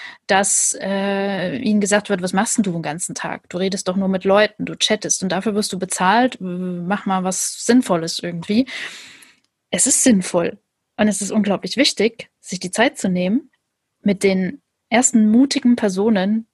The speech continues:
die in diese Community kommen, ähm, sich da umgucken und einen Beitrag auch schreiben. Und auch wenn er daneben geht, wie in deinen Beispielen, die aber wirklich sich die Mühe gemacht haben, einen Beitrag zu schreiben, denen Wertschätzung entgegenzubringen,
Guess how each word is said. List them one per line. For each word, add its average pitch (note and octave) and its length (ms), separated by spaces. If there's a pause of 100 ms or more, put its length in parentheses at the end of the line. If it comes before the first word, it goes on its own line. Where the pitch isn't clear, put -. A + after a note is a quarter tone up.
(140)
die G3 120
in F3+ 80
diese F#3+ 180
Community A#3 500
kommen, F#3+ 460 (500)
ähm, G3 600
sich F#3 140
da - 100
umgucken A3+ 560
und - 160
einen G3 100
Beitrag G#3 420
auch F3+ 100
schreiben. F3 380
Und E3+ 80
auch C#4 140
wenn D#4+ 80
er D4+ 100
daneben C4+ 340
geht, F#3 300
wie A3 40
in G#3+ 120
deinen G#3 240
Beispielen, G3+ 720
die G3 160
aber G3+ 180
wirklich A3+ 400 (300)
sich - 160
die A#3+ 80
Mühe A#3 220
gemacht G#3+ 280
haben, A3 140
einen G#3 120
Beitrag B3+ 400
zu - 120
schreiben, F3 460 (580)
denen G3+ 220
Wertschätzung A#3 480
entgegenzubringen, G#3+ 1000